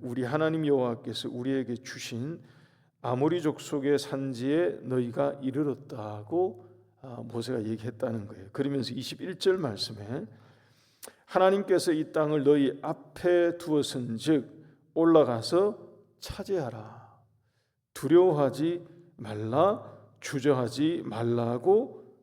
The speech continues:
한 것입니다." 그러니까 여기서 이제 가자라고 얘기를 했다는 거예요, 그때. 근데 바꿔 말하면 사람들은 여기에 와서 주저했다는 얘기죠.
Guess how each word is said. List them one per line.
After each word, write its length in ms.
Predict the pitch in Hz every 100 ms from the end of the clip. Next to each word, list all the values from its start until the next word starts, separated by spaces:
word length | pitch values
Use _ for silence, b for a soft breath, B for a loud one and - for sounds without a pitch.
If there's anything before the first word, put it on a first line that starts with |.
| _
한 220 | - 233
것입니다." 500 | 208 - 123 113 - _ _
그러니까 240 | - 131
여기서 300 | 196 214 156
이제 400 | 170 131 131 -
가자라고 760 | - 143 202 202 165 127 117 117
얘기를 480 | 113 113 127 185 196 B B B B -
했다는 360 | 214 214 214
거예요, 220 | 151 113 104
그때. 320 | 113 - 104 - - _ _ _ _ _ _ _ _ _ - B B B B B B B
근데 120 | 165
바꿔 280 | 135 135 233
말하면 680 | 180 139 135 180 135 117 - -
사람들은 880 | - - 226 233 233 214 196 196
여기에 300 | 156 165 175
와서 380 | 147 113 113 180
주저했다는 720 | 160 - 127 160 - 208 160 110
얘기죠. 420 | 101 - - -